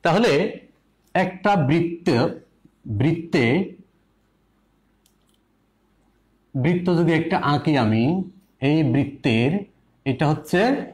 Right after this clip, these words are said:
কেন্দ্রবিন্দু বা মূল বিন্দু, এবং দুটি, দুটি জ্যা, দুটি জ্যা, ধরা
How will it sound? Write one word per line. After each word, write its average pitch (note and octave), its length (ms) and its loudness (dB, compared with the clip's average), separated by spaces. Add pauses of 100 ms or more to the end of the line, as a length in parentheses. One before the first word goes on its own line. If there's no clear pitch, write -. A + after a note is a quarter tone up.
(1080)
কেন্দ্রবিন্দু F#3 680 2
বা E3+ 160 2
মূল E3+ 140 2 (100)
বিন্দু, C#3+ 300 2 (3250)
এবং F3+ 180 2 (580)
দুটি, A3 360 2 (2250)
দুটি F3 580 -2 (1000)
জ্যা, D3 200 2 (920)
দুটি E3+ 320 0 (100)
জ্যা, A2+ 160 2 (1500)
ধরা C3+ 280 0